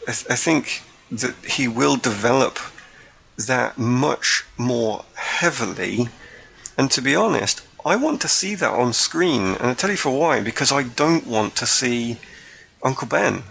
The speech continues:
I, I, like most people, I think, I don't want to see another origin story. So I'm being offered a different origin story here in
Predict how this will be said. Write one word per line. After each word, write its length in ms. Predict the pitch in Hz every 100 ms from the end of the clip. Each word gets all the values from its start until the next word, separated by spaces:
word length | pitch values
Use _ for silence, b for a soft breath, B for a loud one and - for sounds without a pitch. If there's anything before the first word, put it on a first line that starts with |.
| - -
I, 80 |
I, 460 | 113 110 123 123 110
like 300 | 143 160 -
most 360 | 131 147 185 -
people, 260 | 117 107
I 80 | 101
think, 200 | 107 104
I 40 |
don't 340 | 107 131 147 156
want 200 | 156 131
to 60 |
see 500 | - 143 139 127 98 - B B B B B -
another 340 | 127 131 123
origin 460 | 131 170 175 92 101
story. 600 | - - 98 90 101 101 B B B B B
So 560 | - 147 135 135 127 - -
I'm 220 | 135 143
being 260 | 151 160 147
offered 380 | 160 - 113
a 80 | 107 104 -
different 520 | 160 - 120 107 -
origin 540 | 104 101 101 107 98
story 560 | 98 - 104 98 92 95
here 560 | 95 117 92 92 101 B B B B -
in 340 | 120 117 117